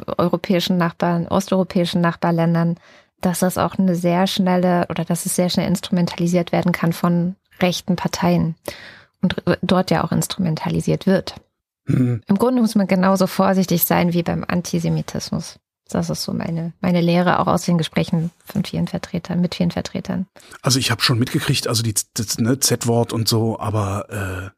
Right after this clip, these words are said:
Speaker 2: dass es da ein Problem gibt, dass wir einen Bundesbeauftragten, also das hätte ich nicht, das ist mir nicht, ja. Und ich denke, wenn ich das schon nicht mitgekriegt habe, dann ist wahrscheinlich sehr, sehr viele andere erst recht nicht mitgekriegt.
Speaker 1: Ja,
Speaker 2: Und ich
Speaker 1: wahrscheinlich.
Speaker 2: doch so woke bin.
Speaker 1: <laughs>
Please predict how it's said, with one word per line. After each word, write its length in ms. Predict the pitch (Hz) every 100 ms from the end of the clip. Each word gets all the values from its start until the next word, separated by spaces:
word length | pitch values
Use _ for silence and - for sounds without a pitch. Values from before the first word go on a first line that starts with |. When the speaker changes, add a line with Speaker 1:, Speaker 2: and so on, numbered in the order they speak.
| _ _ _ _ -
Speaker 2:
dass 180 | -
es 100 | -
da 100 | -
ein 100 | 127
Problem 400 | - 117 117 151
gibt, 180 | 151 -
dass 180 | - -
wir 160 | 127 -
einen 420 | 117 117 123 117
Bundesbeauftragten, 960 | 160 233 - - - 143 - 139 139 139
also 160 | 120
das 240 | 113 110 151
hätte 140 | 170
ich 120 | -
nicht, 280 | 151 - -
das 160 | - -
ist 160 | 147
mir 100 | 139
nicht, 380 | 127 160 - - _ _ _ _
ja. 240 | 120 104 - - - -
Und 60 | 127
ich 100 | -
denke, 220 | 151 123
wenn 80 | 120
ich 120 | 175
das 120 | 208
schon 160 | - 120
nicht 140 | 110
mitgekriegt 440 | 110 - 101 101 135
habe, 100 | 151
dann 100 | 98
ist 80 |
wahrscheinlich 380 | 104 95 120 98
sehr, 160 | 104 131
sehr 80 | 139
viele 220 | - 123
andere 220 | 123 131
erst 180 | 101 -
recht 180 | 151 -
nicht 120 | 214
mitgekriegt. 580 | 110 98 107 - 101 - _ _ _ _ _ _
Speaker 1:
Ja, 120 | 202 220
Speaker 2:
Und 80 | 208 _ _ _ _ _ _ -
ich 20 |
Speaker 1:
wahrscheinlich. 280 | - 226 202
Speaker 2:
doch 120 | 185
so 480 | - - 175 240 202 143 135
woke 380 | 233 285 - -
bin. 320 | 117 92 95 - _ _ _
Speaker 1:
<laughs> 80 | 196